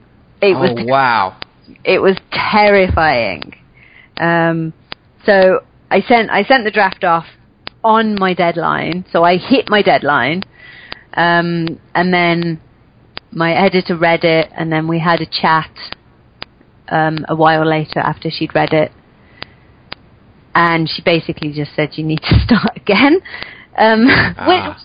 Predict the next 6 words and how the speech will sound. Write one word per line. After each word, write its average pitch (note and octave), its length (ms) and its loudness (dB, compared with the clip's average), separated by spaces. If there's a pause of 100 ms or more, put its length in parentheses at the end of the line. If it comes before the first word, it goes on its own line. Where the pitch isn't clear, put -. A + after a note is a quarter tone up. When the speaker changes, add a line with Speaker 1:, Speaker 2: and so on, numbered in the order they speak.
(120)
Speaker 1:
which - 0 -
was, C4+ 220 -2 (500)
you A3 80 -2
know, E3 300 0 (520)
nice. F#3+ 360 0 (1160)
Um, F3 600 0